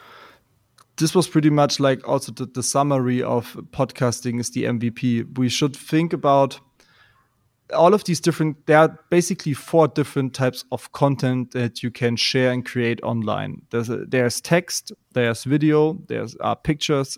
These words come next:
and, uh, you have audio. And all of these four different kind of mediums should,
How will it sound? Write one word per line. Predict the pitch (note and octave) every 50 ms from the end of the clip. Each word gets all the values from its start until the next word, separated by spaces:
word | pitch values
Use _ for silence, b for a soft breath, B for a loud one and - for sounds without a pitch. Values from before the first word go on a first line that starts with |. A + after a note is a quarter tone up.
| - _
and, | B2+ B2 A#2+ A#2+ A#2+ A#2 A2+ - -
uh, | B2+
you | B2 A#2+ A#2+ A#2+ A2+ A2
have | A2+ A2 - -
audio. | A2+ A2+ A2+ G#2+ G#2 F#2+ F2+ - - - b b b b b b b b b b -
And | B2+ B2+ -
all | - E3 F#3 G3
of | F#3+ -
these | - D#3+ C#3+ - - _ _ _
four | - - - E3+ F3 F3 E3
different | - - E3 D#3 - - - D3+ D3+ C#3+ - _
kind | - D3 C#3+ C#3 C#3 B2+
of | B2+ B2+ A#2+ - - - - _ _ _ _ _ -
mediums | C#3+ D#3+ F3 D#3+ C#3+ C3+ C3+ C3+ C3+ C#3+ C#3+ - - - b b b b b b
should, | - - - D#3 D#3 D3 A#2 -